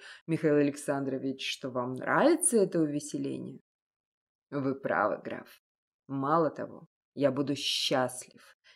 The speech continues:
если смогу сам участвовать в поединке». Наташа набрала целый букет осенних листьев и радостно подбежала к Маше.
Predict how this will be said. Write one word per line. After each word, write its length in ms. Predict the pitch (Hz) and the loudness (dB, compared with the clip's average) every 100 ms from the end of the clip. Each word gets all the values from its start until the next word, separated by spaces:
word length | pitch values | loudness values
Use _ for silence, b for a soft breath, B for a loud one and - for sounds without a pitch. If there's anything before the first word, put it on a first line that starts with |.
| - | -12
если 380 | 143 151 - 110 | 2 2 2 -6
смогу 400 | - 131 123 - | -6 -6 -6 -12
сам 460 | - - 165 196 | -12 -2 2 2
участвовать 720 | 185 - 156 156 139 156 - | 0 -4 -6 -6 -14 -14 -18
в 160 | _ _ | _ _
поединке». 600 | 127 117 120 110 - _ _ _ _ _ _ _ _ _ _ _ _ _ _ _ _ _ _ _ _ _ _ _ _ _ _ _ | -8 -8 -8 -12 -14 _ _ _ _ _ _ _ _ _ _ _ _ _ _ _ _ _ _ _ _ _ _ _ _ _ _ _
Наташа 580 | 185 185 190 277 330 302 | 0 0 2 2 2 2
набрала 480 | 285 240 226 233 247 | 4 6 8 8 6
целый 380 | 254 262 247 226 | 4 8 8 6
букет 480 | 180 185 - 285 202 | 2 -2 2 2 4
осенних 540 | 190 - 208 214 - | 0 -2 0 0 0
листьев 440 | 156 156 - 156 - _ B B - | -2 -4 -6 -12 -12 _ B B 6
и 80 | |
радостно 500 | 202 214 233 285 277 | 8 10 8 2 0
подбежала 540 | 269 190 170 180 190 196 | -2 -2 0 4 4 4
к 80 | 156 | 0
Маше. 440 | 147 151 - | -4 -2 -4